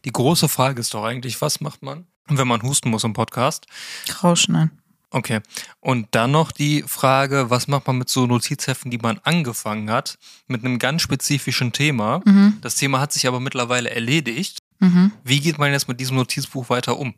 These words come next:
Speaker 2: Also wenn wir ja nachhaltig sind und ja nicht unnötig Ressourcen verschwenden mögen, kann man entweder die Seiten, die wo schon verbraucht worden sind, zusammenklammern, dass man sagt, okay, also entweder mit einer, entweder tackern oder mit so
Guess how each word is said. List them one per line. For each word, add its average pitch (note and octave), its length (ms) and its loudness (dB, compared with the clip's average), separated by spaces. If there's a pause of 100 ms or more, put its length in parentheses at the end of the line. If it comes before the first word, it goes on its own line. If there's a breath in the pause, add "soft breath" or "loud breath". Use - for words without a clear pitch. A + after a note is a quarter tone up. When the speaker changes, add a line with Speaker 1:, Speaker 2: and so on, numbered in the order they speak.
Speaker 2:
Also F3 180 2
wenn F3+ 140 4
wir F#3 80 6
ja D#3+ 80 4
nachhaltig G#3+ 560 2
sind A#3+ 320 4 (180)
und G3 140 4
ja F#3 80 4
nicht F#3+ 160 2
unnötig F#3 880 0
Ressourcen F#3+ 400 -2
verschwenden G#3 360 -2
mögen, G#3+ 180 0 (600 loud breath)
kann G3 160 2
man F#3 120 0
entweder G#3+ 800 2 (180)
die F#3+ 240 -2
Seiten, F#3+ 340 0
die F#3 80 -2
wo F#3 120 0
schon F3+ 160 0
verbraucht - 460 -2
worden G#3 200 2
sind, G#3 380 2 (840)
zusammenklammern, A3 1000 4 (520)
dass - 160 0
man F#3 140 2
sagt, F3+ 240 -6
okay, - 180 -20
also F3+ 140 -2
entweder F3+ 420 0
mit E3+ 280 -2
einer, E3 260 0 (220)
entweder E3+ 260 -2
tackern G#3 440 2 (200)
oder E3 220 0
mit E3 160 0
so E3 380 -2